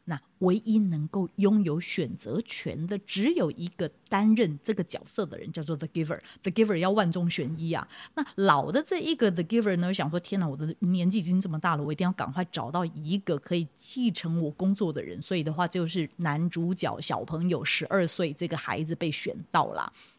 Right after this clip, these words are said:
所以我现在要讲的这个场景是，老人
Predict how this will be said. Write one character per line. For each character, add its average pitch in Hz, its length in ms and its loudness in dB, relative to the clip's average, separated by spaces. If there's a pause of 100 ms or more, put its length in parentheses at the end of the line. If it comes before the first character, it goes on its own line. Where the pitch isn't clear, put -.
所 220 240 6
以 196 320 2
我 156 80 -4
现 151 160 -2
在 160 60 2
要 160 80 0
讲 113 180 -6
的 156 60 -6
这 175 100 -4
个 180 60 -6
场 147 260 -4
景 170 200 -8
是， - 200 -6 (440)
老 139 420 -2
人 147 560 2